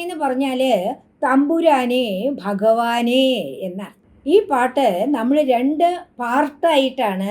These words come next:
നോക്കിയത്, ഫസ്റ്റ് പാർട്ടും സെക്കൻഡ് പാർട്ടും. ഫസ്റ്റ് പാർട്ടിൽ എന്താ പറഞ്ഞത്? ഇവിടെ ശ്രീ മുരുകൻ്റേതല്ലാത്തതൊന്നുമില്ല. എന്തിനധികം നമ്മൾ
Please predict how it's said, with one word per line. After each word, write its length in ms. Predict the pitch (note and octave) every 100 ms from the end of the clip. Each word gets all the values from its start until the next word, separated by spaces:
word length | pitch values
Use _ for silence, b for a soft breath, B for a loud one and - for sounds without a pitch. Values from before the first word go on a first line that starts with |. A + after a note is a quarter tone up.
| B3
നോക്കിയത്, 500 | G#3+ F3+ - G#3 F#3 D#3 -
ഫസ്റ്റ് 300 | A#3 A3+ -
പാർട്ടും 340 | D4 C#4+ E4 F4+ -
സെക്കൻഡ് 400 | G#3 A3+ A3 F#3+
പാർട്ടും. 340 | E3 D3+ C3 _ b b _
ഫസ്റ്റ് 320 | D4 C#4+ - F#4+
പാർട്ടിൽ 300 | F#4 F4+ E4+
എന്താ 180 | C#4+ D4 C#4+
പറഞ്ഞത്? 420 | C4 B3 B3 A#3+ A#3+ A#3+ - _ A3+
ഇവിടെ 280 | C#4+ F4 C4 G#3 -
ശ്രീ 180 | A3+ C4+ G4
മുരുകൻ്റേതല്ലാത്തതൊന്നുമില്ല. 1600 | D#4+ E4 F4+ G4 G4 F#4+ F4+ F4+ F4+ F#4 F4+ E4+ F#4+ G4+ E4+ C4+ A3 D3 _ _ _ _ -
എന്തിനധികം 640 | A3 B3+ F4 F4 F4+ F4 F4 F4 C4
നമ്മൾ 260 | B3 D#4+